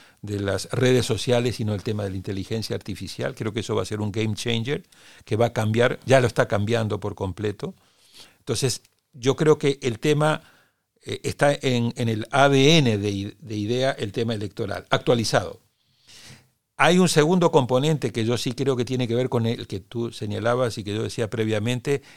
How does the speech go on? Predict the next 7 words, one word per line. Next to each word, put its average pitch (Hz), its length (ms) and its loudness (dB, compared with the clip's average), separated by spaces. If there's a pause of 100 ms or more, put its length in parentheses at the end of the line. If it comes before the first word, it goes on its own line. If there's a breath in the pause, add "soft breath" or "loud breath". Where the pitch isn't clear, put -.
innovación 117 600 0
política. - 600 -12 (760 soft breath)
Ese 143 300 4
es - 380 0 (440)
un 147 200 2
claro 175 560 4 (520)
ámbito, 165 680 2